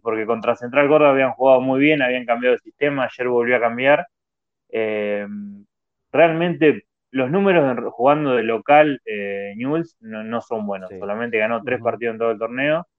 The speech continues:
Speaker 1: pero bueno,
Speaker 2: Es poco,
Speaker 1: sabemos
Speaker 2: ¿eh?
Speaker 1: bien que Boca va a ir a to-, a tomar el protagonismo del partido, entonces quizá eso a Newell's le puede venir bien para, para jugar más de contraataque y aprovechar lo que es lo, lo que mejor tiene. Por algo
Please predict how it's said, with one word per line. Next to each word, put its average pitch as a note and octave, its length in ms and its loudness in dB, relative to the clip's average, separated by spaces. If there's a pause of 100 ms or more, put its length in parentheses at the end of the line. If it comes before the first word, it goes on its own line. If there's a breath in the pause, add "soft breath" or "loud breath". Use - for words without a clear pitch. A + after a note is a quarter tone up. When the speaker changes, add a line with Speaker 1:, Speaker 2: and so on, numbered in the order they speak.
(360)
Speaker 1:
pero A#2+ 160 4
bueno, A2+ 220 2
Speaker 2:
Es F#2 60 -6
poco, A2+ 100 -4
Speaker 1:
sabemos B2 440 4
Speaker 2:
¿eh? C3 40 4
Speaker 1:
bien C3+ 160 2
que A#2+ 80 2
Boca B2 480 4 (140)
va B2 180 6
a A#2+ 80 6
ir B2 200 0
a A2 120 2
to-, A2 200 -10
a G#2 480 0
tomar A#2 300 -4
el A2 100 0
protagonismo G#2+ 600 -4
del G#2 100 -6
partido, C#3 480 2
entonces B2 340 -4
quizá C3+ 300 2
eso C3+ 300 2 (440)
a B2 100 0
Newell's C#3 180 0
le C3+ 80 2
puede C#3 240 4
venir C3+ 280 0
bien D#3 280 2
para, A#2+ 340 4
para A2 220 4
jugar B2 300 2
más B2 260 0
de A#2 80 0
contraataque C3 800 0 (420)
y A#2+ 120 0
aprovechar A#2+ 640 4
lo C3 220 6
que C3 100 0
es B2 60 -2
lo, A2 440 0
lo G#2+ 220 -8
que G#2+ 100 -8
mejor A2 360 -6
tiene. B2 260 -2
Por B2 180 2
algo D3+ 280 6